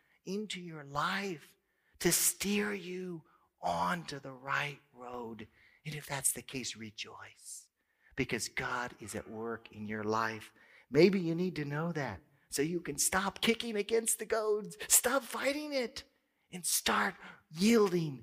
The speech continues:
to the power of the Holy Spirit, because God loves you and he is trying to draw you to him.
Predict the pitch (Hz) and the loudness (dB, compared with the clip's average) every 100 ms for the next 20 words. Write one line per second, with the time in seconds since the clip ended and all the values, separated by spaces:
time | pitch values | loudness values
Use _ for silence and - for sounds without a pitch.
0 | - - 147 - 151 151 147 147 139 123 | -12 -8 -6 -2 0 0 -2 -6 -6 -6
1 | 123 135 135 131 - - 147 139 139 - | -6 -6 -6 -6 -6 -4 -2 0 -2 -4
2 | 120 - 156 160 139 160 131 110 101 _ | -6 -2 0 0 -2 -4 -6 -8 -14 _
3 | _ _ _ - 135 175 156 - - - | _ _ _ -6 0 2 2 0 -6 -4
4 | 175 170 139 127 143 - - - - 196 | -2 -4 -6 -8 -8 -6 0 2 2 -2
5 | 196 175 151 143 135 | -6 -2 -2 -2 -6